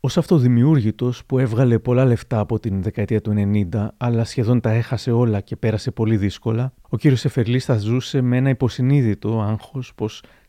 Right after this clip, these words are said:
κάτι μπορεί να γίνει και να τα ξαναχάσει και να μην μπορεί να προσφέρει στην οικογένειά του όσα αυτή χρειάζεται. Το αποτέλεσμα; Με τα χρόνια έγινε ακόμα πιο εργατικός,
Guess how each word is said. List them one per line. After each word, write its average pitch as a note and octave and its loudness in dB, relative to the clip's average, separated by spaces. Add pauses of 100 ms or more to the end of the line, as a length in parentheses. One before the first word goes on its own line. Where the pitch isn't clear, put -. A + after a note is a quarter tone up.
κάτι B2+ 0
μπορεί B2 4
να A#2+ 4
γίνει A2+ 0
και B2+ -4
να A#2+ 0
τα A2+ -4
ξαναχάσει A#2 -2
και - -4
να A2 0
μην C3 2
μπορεί A#2+ 0
να C3 0
προσφέρει B2+ -2 (200)
στην - -2
οικογένειά A2+ 2
του B2 -6 (300)
όσα C#3+ -2
αυτή B2 -2
χρειάζεται. G#2+ -2 (100)
Το B2 -2
αποτέλεσμα; A#2+ 0 (460)
Με C3 2
τα B2+ 2
χρόνια D#3 2 (280)
έγινε C#3+ 2
ακόμα C#3 2
πιο A2+ 0
εργατικός, F#2 -4